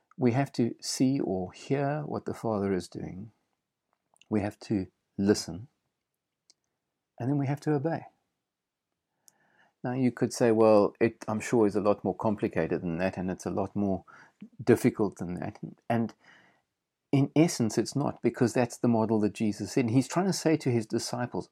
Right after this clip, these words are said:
over and over and over again, "I only do what I see my Father doing. I only speak what I hear him saying." And there's all the way through the Gospels these times where Jesus goes and spends the whole night out, um,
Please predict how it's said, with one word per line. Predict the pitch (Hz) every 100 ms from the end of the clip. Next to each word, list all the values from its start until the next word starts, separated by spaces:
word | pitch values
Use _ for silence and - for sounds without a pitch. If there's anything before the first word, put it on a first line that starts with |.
| -
over | 139 131
and | 127 110
over | - 127 113
and | 101 95
over | 113 120 107
again, | 101 113 90 98 _ _ _ _
"I | 120 135 -
only | 123 131 127
do | 110 95
what | 95 98
I |
see | 92 - 104
my | 95
Father | 98 107 104 -
doing. | - - - - - -
I | 123 - -
only | 127 139 117
speak | - - - - - - - - -
what | 104
I | 92 95
hear | 107 87
him | 101
saying." | 98 - 113 78 - _ _ _ _ _ _ _ _ _ _ _ _ _ _ _ - - - - -
And | 127
there's | 127 120
all | 147 165
the |
way | 156 139
through | - - 143
the | 117
Gospels | 127 127 - 117 101
these | 107 104 104 - -
times | - 127 123 107
where | 107
Jesus | 101 117 107 101
goes | - 113 107
and | 101
spends | - - 110 104
the | 101
whole | - 110
night | 104 104 101 -
out, | 110 95 - - - - - _ _
um, | 104 87 80 87 -